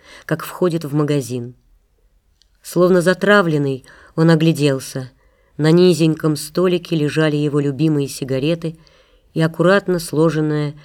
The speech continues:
вечерняя газета. В вазе стояли свежие цветы. Не заглядывая в спальню,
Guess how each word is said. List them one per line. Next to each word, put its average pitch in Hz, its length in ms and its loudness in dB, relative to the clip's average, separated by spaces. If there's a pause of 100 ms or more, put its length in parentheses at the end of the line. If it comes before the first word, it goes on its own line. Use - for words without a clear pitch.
(160)
вечерняя 147 560 0
газета. 127 580 -4 (380)
В 143 160 -6
вазе 175 280 2
стояли 147 460 -2
свежие 143 500 -4
цветы. 139 540 -12 (880)
Не 165 160 2
заглядывая 190 580 4
в 165 60 -4
спальню, 190 640 2